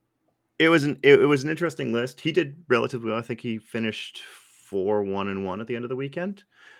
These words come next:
uh, and I handed him his first loss.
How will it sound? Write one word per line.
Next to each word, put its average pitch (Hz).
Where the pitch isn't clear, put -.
uh, 87
and 92
I 92
handed 87
him 87
his 82
first -
loss. 135